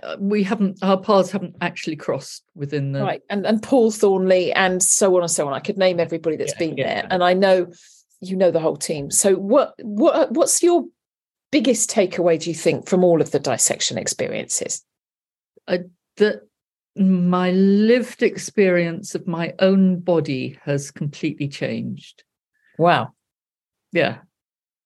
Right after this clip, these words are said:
Speaker 1: <laughs> I
Speaker 2: Ah,
Speaker 1: think
Speaker 2: I didn't think you would, I didn't know what you were gonna say, but it was, I didn't expect that for a minute.
Speaker 1: I was
Speaker 2: So
Speaker 1: like,
Speaker 2: what do you mean?
Speaker 1: "Big."
Speaker 2: That's like, boom, that's huge. We could talk about
Speaker 1: Yeah.
Speaker 2: that for a week. So you're a yoga nidra teacher, you're a yoga teacher, and you, you
Speaker 1: Yeah,
Speaker 2: specialize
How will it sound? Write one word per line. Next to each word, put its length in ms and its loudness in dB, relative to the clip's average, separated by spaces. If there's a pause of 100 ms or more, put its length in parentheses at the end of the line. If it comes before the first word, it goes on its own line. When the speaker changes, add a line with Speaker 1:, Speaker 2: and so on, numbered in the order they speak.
(360)
Speaker 1:
<laughs> 40 -20
I 640 -2 (180)
Speaker 2:
Ah, 200 4
Speaker 1:
think 140 -6 (160)
Speaker 2:
I 60 2
didn't 260 2
think 160 0
you 100 2
would, 140 4
I 60 2
didn't 160 -2
know 120 4
what 120 4
you 40 2
were 60 2
gonna 120 2
say, 180 2
but 120 0
it 60 -2
was, 220 -2
I 60 0
didn't 200 -2
expect 360 -8
that 160 -4
for 100 -10
a 60 -14
minute. 300 -12 (400)
Speaker 1:
I 60 -6
was 100 -4
Speaker 2:
So 80 -4
Speaker 1:
like, 200 0
Speaker 2:
what 180 2
do 80 -4
you 60 -2
mean? 160 0
Speaker 1:
"Big." 160 4
Speaker 2:
That's 180 0
like, 220 2
boom, 340 2
that's 180 2
huge. 340 -2
We 100 0
could 140 -10
talk 120 -6
about 140 2
Speaker 1:
Yeah. 80 2
Speaker 2:
that 80 -10
for 80 -2
a 60 -4
week. 160 -16 (520)
So 540 0 (840)
you're 220 2
a 60 2
yoga 340 2
nidra 420 -4
teacher, 440 -6
you're 200 2
a 40 4
yoga 220 4
teacher, 360 -4
and 200 -2
you, 140 -4
you 80 -12
Speaker 1:
Yeah, 80 0
Speaker 2:
specialize 640 2